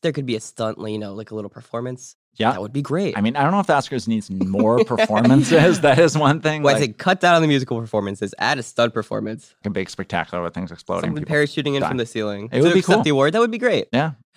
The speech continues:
Speaker 1: The other one for the Thrillist Movie Awards that I really liked, uh, box office bomb that was actually great, Gemini Man.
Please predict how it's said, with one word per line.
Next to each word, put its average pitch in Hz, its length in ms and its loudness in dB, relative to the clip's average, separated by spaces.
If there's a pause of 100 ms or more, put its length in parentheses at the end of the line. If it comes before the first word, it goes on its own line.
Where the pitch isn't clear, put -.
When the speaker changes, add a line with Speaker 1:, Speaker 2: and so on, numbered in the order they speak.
Speaker 1:
The 143 100 0
other 196 160 4
one 196 80 4
for 180 160 0
the 196 100 2
Thrillist 220 360 2
Movie 190 180 2
Awards 123 360 2
that 123 100 0
I 120 60 0
really 151 260 2
liked, 131 480 0
uh, 113 380 4 (100)
box 156 260 0
office 139 320 0
bomb 123 280 0
that - 80 -8
was 104 100 -8
actually 110 300 -8
great, 110 440 -2 (380)
Gemini 147 500 0
Man. 104 440 -6